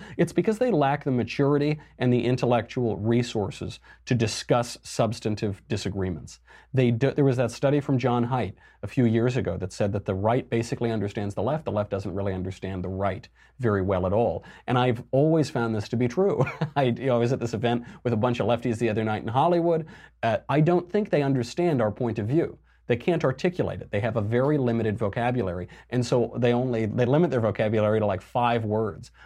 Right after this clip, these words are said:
all of which are scatological or gynecological <laughs> or whatever, genital. Um, and, and you see this now, especially in their P S As. There have been versions of this before,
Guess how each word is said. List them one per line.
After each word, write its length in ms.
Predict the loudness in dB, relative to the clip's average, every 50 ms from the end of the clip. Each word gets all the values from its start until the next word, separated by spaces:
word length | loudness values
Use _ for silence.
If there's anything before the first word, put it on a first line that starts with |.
| -20 _ _
all 220 | 2 2 2 2
of 100 | 0 0
which 220 | 0 0 0 0 -4
are 60 | -6
scatological 1300 | -6 -8 -10 -4 -2 0 2 2 2 2 0 0 0 0 0 0 -2 -6 -2 0 0 2 2 0 0
or 220 | -2 -4 -8 -10 -12 -14 -18 -4 0
gynecological 1200 | 2 2 4 2 2 2 2 2 4 2 2 2 0 -2 -4 0 0 2 2 2 2 2 0 -2 -4 -6
<laughs> 60 | -8
or 100 | -8 -8 -4
whatever, 840 | -2 0 0 0 2 2 0 0 2 0 -2 -4 -6 -8 -8 -8 -8 -14 -12 -8 -6 -4 -2 0
genital. 640 | 2 2 4 4 4 2 2 2 2 2 2 0 -2 -6 -10 -12 -12 -8 -2 2
Um, 520 | 2 4 4 2 0 0 -2 -2 -4 -6 -10 _ _ _ _ _ _ _ _ _ _ _ _ _ 2
and, 180 | 2 4 4
and 180 | 4 4 6 6
you 100 | 4 4
see 180 | 2 2 2
this 200 | 2 2 2 2
now, 200 | 2 2 2 2
especially 760 | 0 -2 0 2 2 2 2 2 0 0 2 2 0 0 0
in 140 | 2 2 4
their 120 | 4 2
P 220 | 2 2 2 2 2
S 140 | 2 2 2
As. 240 | 2 2 2 0 -4 -8 -10 -2
There 100 | 2 2
have 100 | 4 6
been 140 | 4 4 4
versions 440 | 2 2 2 2 2 2 2 2 2
of 100 | 2 0
this 140 | -2 -2
before, 420 | -2 -4 -4 -2 0 0 2 0